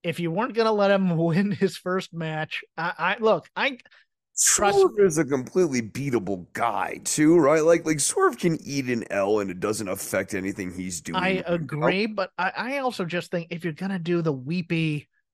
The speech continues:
Speaker 1: video package to get us all in there, I understand. Trust me, I understand. Oh, this is a long time type story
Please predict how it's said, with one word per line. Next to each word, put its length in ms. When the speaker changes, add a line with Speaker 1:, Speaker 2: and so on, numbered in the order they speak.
Speaker 1:
video 460
package 640
to 80
get 160
us 140
all 200
in 140
there, 260
I 220
understand. 680
Trust 460
me, 180
I 220
understand. 500
Oh, 200
this 180
is 140
a 60
long 640
time 480
type 280
story 680